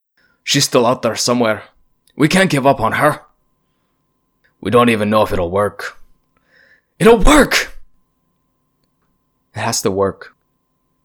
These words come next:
He returns to the invocations, and as he does so, there is a sharp pressurization that causes your ears to pop. All around you, you see these pinpricks of light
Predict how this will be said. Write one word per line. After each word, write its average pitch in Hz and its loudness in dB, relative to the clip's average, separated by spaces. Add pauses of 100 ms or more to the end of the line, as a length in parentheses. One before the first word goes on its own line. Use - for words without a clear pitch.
(840)
He 110 -2
returns 123 0
to - -16
the 98 -4
invocations, 87 -8
and 110 -4
as 107 0
he 107 -4
does 98 -2
so, 85 -4
there 95 -4
is 87 -6
a 82 -6
sharp - -6
pressurization 85 -6 (120)
that 98 -8
causes 92 -4
your 82 -10
ears 85 -14
to - -14
pop. 85 -8 (920)
All 113 2
around 104 -2
you, 92 -8
you 90 -10
see 98 -4
these 90 -8
pinpricks 123 -4
of - -8
light 85 -10